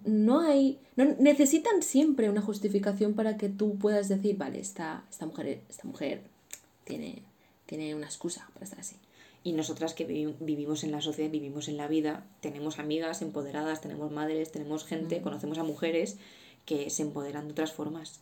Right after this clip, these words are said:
Speaker 2: Estaría bien también contar otros relatos.
Speaker 1: Exacto.
Speaker 2: Y en este sentido me gustaría recuperar una anécdota maravillosa que sucedió presentando la película de Mad Max,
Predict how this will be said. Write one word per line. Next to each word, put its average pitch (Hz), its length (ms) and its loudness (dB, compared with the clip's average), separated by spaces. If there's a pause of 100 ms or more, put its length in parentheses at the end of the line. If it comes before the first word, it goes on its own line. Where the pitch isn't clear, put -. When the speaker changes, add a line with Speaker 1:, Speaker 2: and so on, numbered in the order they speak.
Speaker 2:
Estaría 151 300 -4
bien 151 180 -2
también 151 240 -4
contar 151 420 -4
otros 156 320 -4
relatos. 151 580 -10
Speaker 1:
Exacto. 170 480 -14 (720)
Speaker 2:
Y 202 380 2
en 175 80 0
este 180 160 -4
sentido 185 300 -2
me 180 80 -2
gustaría 160 300 0
recuperar 165 380 -2
una 165 140 -4
anécdota 156 400 -2
maravillosa 156 640 -2 (880)
que 175 140 0
sucedió 160 640 4
presentando 156 500 -2
la 156 120 -2
película 170 600 -2
de 151 420 -4
Mad 151 180 -4
Max, - 440 -8